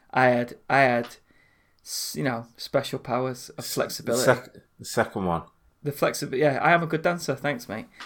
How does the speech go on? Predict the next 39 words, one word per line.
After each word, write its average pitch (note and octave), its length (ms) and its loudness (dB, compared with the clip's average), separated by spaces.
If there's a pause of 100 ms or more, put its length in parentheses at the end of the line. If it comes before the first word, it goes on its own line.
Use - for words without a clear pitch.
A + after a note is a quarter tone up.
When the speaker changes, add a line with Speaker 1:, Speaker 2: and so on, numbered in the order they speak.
(300)
Speaker 1:
So, D#3 340 6 (320)
<laughs> - 340 -20
hey? C4+ 420 2 (580)
Speaker 2:
That's G#2+ 240 6
not G2+ 160 4
what G#2 100 6
I G2 40 2
said. G2 380 2 (380)
That's F#2 240 0
not G2+ 140 0
what G2 160 2
you G2 100 2
asked G2 220 -2
me. F2+ 140 -4 (500)
Speaker 1:
Okay, D#3+ 640 6
okay. F#3 460 4
So - 420 4
I, C4 280 10 (120)
I B3 140 10
remember G3+ 520 6
when D3 160 4
I, C#3+ 360 6
uh, C3 380 2 (220)
first F3 640 4 (460)
met E3+ 260 2
you D#3 200 6
or B2+ 60 4
first F3 300 2
saw D#3+ 240 4
you. A2+ 320 -4
I E3+ 160 2
do D#3+ 240 -2
remember, B2+ 540 -4
'cause D#3+ 220 -10
you're, F3+ 240 4 (100)
you're E3 180 0
a C#3+ 60 2
year C3 220 0
above. A#2+ 420 -8